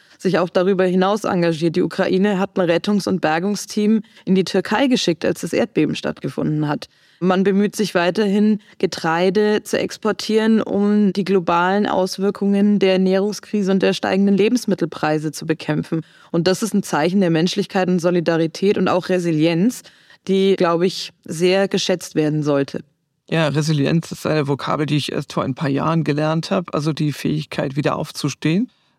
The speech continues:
Speaker 2: Aber das ist jetzt ein Wort, was in aller Munde ist. Roman, du hast ja viel praktische Erfahrung auch. Welche Rolle spielen moderne Medien, also soziale Medien?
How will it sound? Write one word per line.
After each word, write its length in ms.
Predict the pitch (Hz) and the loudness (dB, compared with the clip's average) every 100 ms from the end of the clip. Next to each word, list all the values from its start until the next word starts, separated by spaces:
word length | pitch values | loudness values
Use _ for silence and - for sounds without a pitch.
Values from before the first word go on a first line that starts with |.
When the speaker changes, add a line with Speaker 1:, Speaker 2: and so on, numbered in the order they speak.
| _ - | _ -6
Speaker 2:
Aber 260 | 147 143 | -2 -2
das 280 | - 143 - | 0 -4 -4
ist 160 | 156 - | -6 -2
jetzt 460 | 139 - - - - | -2 -2 -12 -10 -4
ein 160 | 143 | -2
Wort, 280 | 139 90 - | -2 -4 -2
was 300 | 139 - - | -6 -6 -6
in 200 | 156 143 | -2 0
aller 240 | 123 135 | 0 -2
Munde 280 | 143 175 170 | 0 0 0
ist. 320 | - - - _ _ _ _ 156 | -2 -6 -12 _ _ _ _ -4
Roman, 640 | 156 185 196 196 185 190 - - | 0 2 2 2 0 -2 -6 -6
du 580 | 165 165 160 160 - - | -2 0 0 -2 -4 -6
hast 240 | - - | -6 -2
ja 220 | 160 143 - | 0 0 -2
viel 240 | - 151 | -2 -4
praktische 560 | - - - 175 165 - | -4 -10 -4 -2 -2 -2
Erfahrung 640 | 147 - 143 143 147 - | -4 -2 -2 -2 -2 -4
auch. 440 | - 143 185 - - | -2 -2 -2 -6 -6
Welche 440 | 160 165 190 214 202 | 0 0 0 0 0
Rolle 340 | 170 156 185 - | 0 0 0 -4
spielen 760 | - - 165 165 160 151 147 _ _ _ | -8 -2 0 0 0 -2 -4 _ _ _
moderne 840 | - 151 143 - 143 151 165 160 156 | 0 0 0 2 2 4 2 4 2
Medien, 840 | 151 165 165 - 156 143 139 135 - | 2 2 0 0 2 2 2 0 -2
also 180 | 147 143 | -2 0
soziale 540 | 151 - 160 156 156 | 0 0 0 2 2
Medien? 540 | 147 156 165 175 165 | 2 2 2 2 2